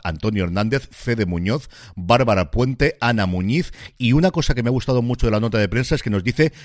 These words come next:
quién es el guionista de plató, que en este caso es Guillermo Escobedo, y es una de las labores más complicadas que hay en general de la ficción. En el capítulo de renovaciones, cancelaciones y resurrecciones, sí, he decidido que voy a añadir esto, porque cada día tenemos más de este tipo, hoy entre ellas.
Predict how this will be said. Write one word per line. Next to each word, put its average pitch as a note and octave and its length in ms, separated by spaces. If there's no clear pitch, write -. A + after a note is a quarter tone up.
quién C3+ 300
es D3 140
el C3 100
guionista A2+ 340
de G2+ 140
plató, F#3 380
que F#2 100
en F#2 60
este G#2+ 180
caso B2 180
es G2 100
Guillermo G#2+ 380
Escobedo, G#2+ 480
y F#2+ 160
es B2 160
una A#2+ 220
de A2 80
las G2+ 160
labores G#2+ 360
más G2 520
complicadas G#2+ 600
que G2+ 100
hay C3+ 140
en A2 160
general G2 400
de B2+ 80
la G2 100
ficción. - 380
En D3 160
el D3+ 80
capítulo G3 420
de G#3 100
renovaciones, F3+ 580
cancelaciones D#3 640
y D#3 140
resurrecciones, C#3 920
sí, G2+ 220
he E2+ 60
decidido F#2+ 380
que - 80
voy G2 100
a G2+ 40
añadir F2 280
esto, C#2+ 260
porque E2+ 220
cada A#2 200
día F#2+ 160
tenemos E2 400
más G#2+ 340
de A2+ 60
este G2+ 220
tipo, D#3 480
hoy E3+ 320
entre G2 380
ellas. C#2 420